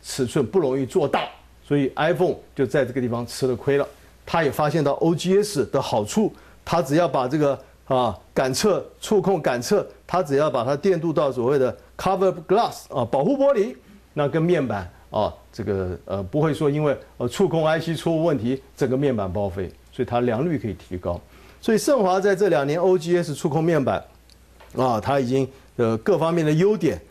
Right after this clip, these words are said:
啊，甚至还超过 Incel。所以这一次盛华积极的成为，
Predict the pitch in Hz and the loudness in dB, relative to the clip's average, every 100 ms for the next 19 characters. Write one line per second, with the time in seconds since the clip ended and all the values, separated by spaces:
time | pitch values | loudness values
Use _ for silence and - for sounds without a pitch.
0 | - 104 98 - - - 143 135 120 120 | -6 -4 -4 -6 -4 0 0 0 -2 -2
1 | 135 131 117 120 131 127 131 - - - | -2 0 0 -2 -4 -2 -4 -4 -16 -20
2 | - - - 190 220 156 208 185 180 180 | -20 -12 -2 2 2 2 4 2 2 -2
3 | 160 - - - 220 190 123 123 143 104 | -2 -8 -20 -6 0 0 2 0 0 -2
4 | - 185 143 139 147 - 123 127 117 | -4 -4 0 0 0 0 0 2 2